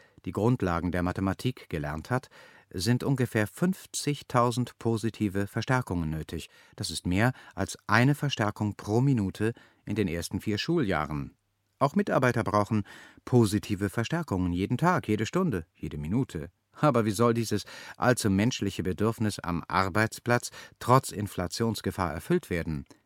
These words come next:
Die Antwort ist verblüffend einfach. Die positive Verstärkung darf dem Mitarbeiter nicht vom Chef eingeimpft werden, so wie man dem Baby einen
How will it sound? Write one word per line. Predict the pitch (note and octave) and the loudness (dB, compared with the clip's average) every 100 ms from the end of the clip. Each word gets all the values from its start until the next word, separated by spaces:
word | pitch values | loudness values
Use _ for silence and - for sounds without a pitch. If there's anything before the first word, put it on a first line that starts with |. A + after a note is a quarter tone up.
| _ _ | _ _
Die | - | 0
Antwort | G#2+ B2 A#2 A2 - - - | 2 4 2 2 -2 -20 -8
ist | A2 - | -6 -2
verblüffend | G2 D#2+ E2 F#2+ - | -4 -2 -4 -4 -4
einfach. | E2+ E2 E2 D2+ - - - - | -4 -4 -4 -6 -10 -20 -20 -4
Die | B2 | -2
positive | B2 F#3+ G#3 F#3 D3+ D3+ B2 | 2 4 6 4 0 -2 -2
Verstärkung | - F2+ - A2 B2 D3 | -2 -4 4 4 4 2
darf | A#2 G#2 | 2 2
dem | G2 F#2 | 0 0
Mitarbeiter | - F#2+ G2 G2 F#2 | 0 0 0 0 -2
nicht | G2+ - | -2 -4
vom | E2 C#2 | -6 -4
Chef | - A#2 - | 0 0 0
eingeimpft | G#2 C3 C#3+ A#2+ C3+ | 0 2 2 0 -2
werden, | B2+ C#3 D3+ - - | -2 0 0 -2 -16
so | _ A2+ F#2+ | _ -2 0
wie | F#2+ | 2
man | F2+ E2+ | 2 0
dem | D2+ D2 | -2 -4
Baby | C#2 G2 A#2+ A#2 | 0 2 4 2
einen | D#2+ F2+ E2 D2 | 0 -2 -2 -6